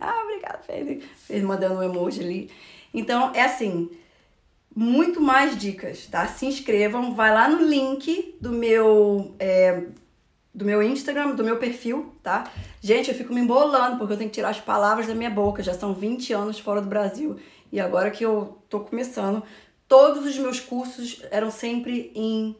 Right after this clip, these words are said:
inglês. Todos os meus cursos eram, todas as minhas alunas, a maioria das minhas alunas, há um tempo atrás, né, no ano retrasado era inglês. E então, agora que, no ano passado que eu comecei a oferecer os cursos,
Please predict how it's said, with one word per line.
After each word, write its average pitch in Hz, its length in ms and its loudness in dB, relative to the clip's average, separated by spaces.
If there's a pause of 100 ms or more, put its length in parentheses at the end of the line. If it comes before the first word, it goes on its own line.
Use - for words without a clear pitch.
(300)
inglês. 196 460 -2
Todos 214 240 -2
os - 60 -10
meus 220 180 -6
cursos 208 520 -8
eram, 190 440 -8
todas 214 320 -4
as 202 140 -4
minhas 185 360 -4
alunas, 190 680 -4
a 180 80 -8
maioria 220 420 0
das 208 100 0
minhas 185 200 -4
alunas, 185 400 -4
há 196 40 -6
um 190 120 -8
tempo 220 260 -4
atrás, 208 540 -4
né, 185 180 -6
no 196 180 -2
ano 202 120 0
retrasado 185 520 -4
era 180 120 -2
inglês. 240 420 -6 (580)
E 247 180 -2
então, 233 500 -4
agora 214 560 2
que, 226 680 -6
no 214 140 -2
ano 302 160 4
passado 247 460 2
que 254 100 -6
eu 233 60 -2
comecei 208 520 -4
a 190 80 -4
oferecer 196 400 -8
os 190 140 -12
cursos, - 500 -14